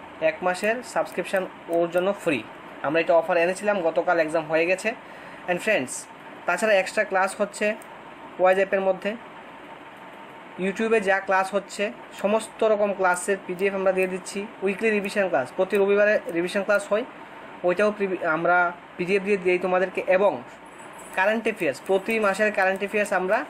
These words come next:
ওয়াইজ অ্যাপে দিয়ে দিয়েছি। এখন পর্যন্ত আমরা চার, চার মাসের current affairs দিয়ে দিয়েছি, December, January, February, March, চার মাসের current affairs দিয়ে দিয়েছি।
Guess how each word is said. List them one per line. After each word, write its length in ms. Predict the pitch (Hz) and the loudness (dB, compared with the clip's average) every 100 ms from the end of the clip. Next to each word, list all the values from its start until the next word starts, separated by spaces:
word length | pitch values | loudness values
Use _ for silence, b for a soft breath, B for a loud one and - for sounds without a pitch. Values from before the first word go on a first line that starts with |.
| - | -2
ওয়াইজ 200 | 175 175 | 2 4
অ্যাপে 220 | 185 190 | 2 0
দিয়ে 200 | 175 180 | -2 0
দিয়েছি। 400 | 185 208 208 262 - - B B B - | 0 -2 -2 -4 -6 -12 B B B -4
এখন 300 | 170 165 220 214 | -2 2 0 0
পর্যন্ত 380 | 214 226 220 226 | 0 0 2 2
আমরা 280 | 208 202 | 4 4
চার, 240 | 214 202 185 - - | 2 2 0 -2 0
চার 200 | 190 208 | 2 2
মাসের 280 | 208 226 | 0 0
current 240 | 208 185 185 | 2 2 0
affairs 300 | 190 202 185 | -2 -2 0
দিয়ে 140 | 202 | 0
দিয়েছি, 260 | 196 190 208 | 0 -2 -2
December, 520 | 175 202 196 196 196 | -4 0 2 4 4
January, 360 | 180 180 185 190 | 4 4 2 2
February, 360 | 185 175 175 | 0 2 4
March, 440 | 156 123 117 - - | 2 0 -4 -8 0
চার 180 | 165 | 2
মাসের 260 | 196 196 202 | 2 0 0
current 240 | 180 175 | 0 0
affairs 280 | 175 190 180 | -2 -2 0
দিয়ে 140 | 175 190 | 0 0
দিয়েছি। 360 | 208 196 220 | 0 -2 -6